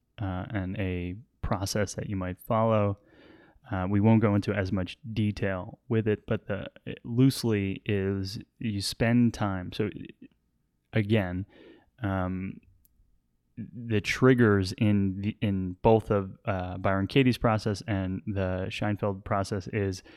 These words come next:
uh, a bad, let's call it a bad feeling, or any feeling that you think is actually real and, and valid. You would then sit with, try and feel to its deepest,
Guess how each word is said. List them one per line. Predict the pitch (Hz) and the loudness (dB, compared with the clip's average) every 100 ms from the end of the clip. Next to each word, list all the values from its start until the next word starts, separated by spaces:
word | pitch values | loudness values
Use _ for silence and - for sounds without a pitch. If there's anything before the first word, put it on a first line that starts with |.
| - _ _ | -20 _ _
uh, | 101 92 90 - - _ | -4 -4 -4 -10 -16 _
a | 113 98 | 0 0
bad, | 98 104 110 110 117 | 2 2 2 -2 -4
let's | 113 101 | -2 0
call | 113 101 | 0 2
it | 101 | 2
a | |
bad | 95 98 98 104 | 0 -2 0 -2
feeling, | - 127 135 156 170 - | 0 0 2 0 -4 -2
or | 113 113 - | 4 4 6
any | 123 147 147 | 6 6 4
feeling | - 139 131 120 | 4 4 6 4
that | 113 104 | 2 2
you | 113 120 | 0 0
think | - 117 104 - _ _ _ _ | 2 0 0 -8 _ _ _ _
is | 131 113 | 4 6
actually | 110 104 - 104 98 98 104 | 4 0 -2 -4 -2 -4 -6
real | 110 107 104 104 131 - _ _ - | -4 0 2 4 2 -2 _ _ -4
and, | 110 98 101 | -2 -2 -4
and | 104 98 98 - | -4 -4 -6 -8
valid. | 104 104 98 95 92 98 - - - - - | -2 0 0 -2 -4 -6 -12 -20 -20 -16 0
You | 107 | 4
would | 104 | 4
then | 104 98 | 4 2
sit | 90 - 127 | 2 2 2
with, | 113 110 104 104 - | 6 4 4 0 -8
try | - 107 | -4 0
and | 113 113 | 2 2
feel | - 113 107 | 2 0 0
to | - 104 | 0 -2
its | 87 | -4
deepest, | - 110 110 139 127 - - | -6 -2 0 0 0 -2 -12